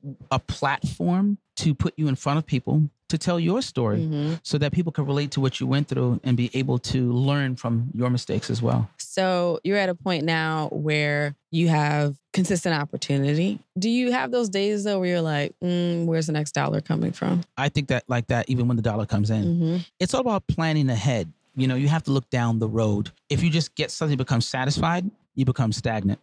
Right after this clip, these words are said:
Speaker 1: So already I'm looking in the next six months, the next year, the next two years, and trying to plan out that way.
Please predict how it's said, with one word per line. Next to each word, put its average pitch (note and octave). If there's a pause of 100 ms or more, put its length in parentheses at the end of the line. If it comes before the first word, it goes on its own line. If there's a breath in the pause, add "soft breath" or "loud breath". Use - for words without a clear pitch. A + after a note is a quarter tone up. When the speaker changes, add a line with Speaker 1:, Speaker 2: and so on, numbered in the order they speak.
Speaker 1:
So C#3
already D3+
I'm C#3+
looking C3+
in B2+
the B2
next B2
six -
months, B2+
the B2
next B2
year, B2
the A#2+
next A#2+
two -
years, A#2
and A#2
trying A#2
to A#2
plan A#2
out G#2
that A#2
way. G#2